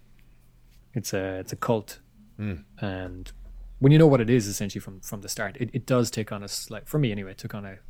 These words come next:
Speaker 1: slightly different meaning. But not that it was any less effective. It was just different. But anyway,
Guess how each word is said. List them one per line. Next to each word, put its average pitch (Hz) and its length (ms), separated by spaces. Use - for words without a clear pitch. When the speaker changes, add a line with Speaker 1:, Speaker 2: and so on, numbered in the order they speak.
Speaker 1:
slightly 104 380
different 104 240
meaning. 95 240
But 113 220
not 135 260
that 120 100
it 110 40
was 107 160
any 107 140
less 104 220
effective. - 440
It - 80
was 101 180
just - 380
different. - 320
But 131 100
anyway, 104 180